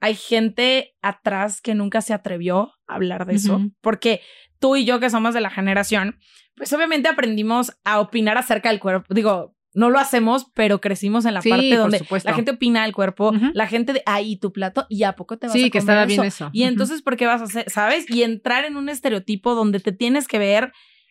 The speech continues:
Speaker 1: increíblemente flaca, porque si
Speaker 2: Ujú.
Speaker 1: no entrabas en la talla cero de Sara,
Speaker 2: Ujú.
Speaker 1: pues,
Speaker 2: Claro,
Speaker 1: ¿cómo?
Speaker 2: claro.
Speaker 1: ¿No? Eh, que no sé quién entra en la talla cero de Sara.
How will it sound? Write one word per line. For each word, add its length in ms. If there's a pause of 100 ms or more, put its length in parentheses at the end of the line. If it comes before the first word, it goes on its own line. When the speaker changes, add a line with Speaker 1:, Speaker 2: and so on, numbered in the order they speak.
Speaker 1:
increíblemente 760
flaca, 400
porque 240
si 140
Speaker 2:
Ujú. 80
Speaker 1:
no 80
entrabas 420
en 100
la 80
talla 280
cero 300
de 100
Sara, 540
Speaker 2:
Ujú. 360 (340)
Speaker 1:
pues, 140
Speaker 2:
Claro, 220
Speaker 1:
¿cómo? 220
Speaker 2:
claro. 280
Speaker 1:
¿No? 220
Eh, 180
que 140
no 140
sé 160
quién 200
entra 240
en 60
la 100
talla 200
cero 220
de 60
Sara. 400